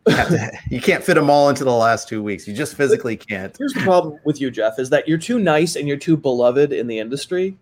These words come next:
Speaker 2: and you get asked to do so. So you just gotta be curmudgeon and a jerk like me, and then nobody asks you.
Speaker 1: <laughs>
Speaker 2: Which isn't true. I'm in a lot of leagues too, but
Speaker 1: Yes.
Speaker 2: probably not as many as you. I don't do, like, I don't,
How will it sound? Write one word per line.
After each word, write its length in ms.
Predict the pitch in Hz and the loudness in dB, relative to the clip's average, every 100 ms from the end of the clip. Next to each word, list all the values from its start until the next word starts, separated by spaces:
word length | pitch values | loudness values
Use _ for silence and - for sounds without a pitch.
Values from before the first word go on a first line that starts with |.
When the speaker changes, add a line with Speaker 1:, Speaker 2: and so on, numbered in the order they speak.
| - | -8
Speaker 2:
and 120 | 135 | -6
you 80 | 139 | -2
get 120 | 127 | 0
asked 220 | 123 127 - | 2 0 -2
to 40 | |
do 120 | 123 127 | -10 -6
so. 160 | 131 | -6
So 140 | - 190 | -2 -2
you 100 | 226 | -2
just 140 | 226 | 2
gotta 120 | 277 | 2
be 100 | 220 | 2
curmudgeon 540 | 160 165 151 151 170 156 | -2 0 2 2 2 0
and 100 | 127 | -2
a 40 | |
jerk 260 | 113 131 135 | -4 -6 -4
like 200 | 117 104 | -6 -6
me, 160 | 117 175 | -6 -6
and 100 | 131 | -6
then 80 | 123 | -6
nobody 260 | 131 131 123 | -2 2 4
asks 220 | - - | 2 0
you. 160 | 285 | -2
Speaker 1:
<laughs> 920 | - - 233 - 254 - 247 - - - - | -2 -4 -4 2 0 2 -2 -2 -2 -6 -4
Speaker 2:
Which 140 | - 262 | -4 0
isn't 320 | 254 247 240 | 2 2 0
true. 300 | 247 220 208 | 6 8 8
I'm 120 | 202 | 6
in 80 | 202 | 4
a 40 | |
lot 200 | 185 170 | 4 4
of 60 | 165 | 2
leagues 260 | 139 143 - | -2 -8 -14
too, 500 | - 113 113 117 113 | -10 -6 -6 -8 -10
but 120 | 117 - - | -14 -14 -6
Speaker 1:
Yes. 320 | 95 87 - | -6 -6 -10
Speaker 2:
probably 220 | - 131 | -16 -12
not 80 | 123 | -10
as 100 | 123 | -10
many 140 | 131 | -8
as 100 | 123 | -8
you. 160 | 127 117 | -6 -4
I 140 | 135 | 0
don't 180 | 190 170 | 0 0
do, 220 | 170 160 | 2 2
like, 280 | 143 131 123 - _ _ - | 4 2 0 -12 _ _ -4
I 100 | 151 | 2
don't, 200 | 160 165 | 2 0